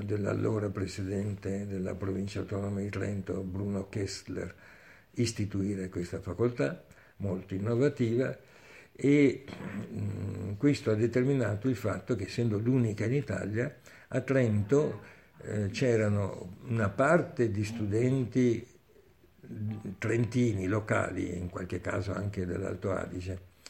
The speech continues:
ma non molti, pochi, ma la maggior parte di noi veniva da altre città.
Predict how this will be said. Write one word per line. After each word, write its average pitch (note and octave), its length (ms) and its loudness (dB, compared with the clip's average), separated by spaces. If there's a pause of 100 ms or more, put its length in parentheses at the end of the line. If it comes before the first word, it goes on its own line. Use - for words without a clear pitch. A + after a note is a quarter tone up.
(200)
ma F2+ 100 -8
non G2 260 -4
molti, F2+ 360 -4
pochi, F2+ 460 -6 (360)
ma A2+ 160 -2
la A#2+ 140 4
maggior A#2+ 380 4
parte C3+ 460 0
di G2+ 140 -2
noi B2 680 2 (400)
veniva A#2+ 520 4
da A2+ 160 2
altre F#2+ 320 -2
città. F#2 500 -6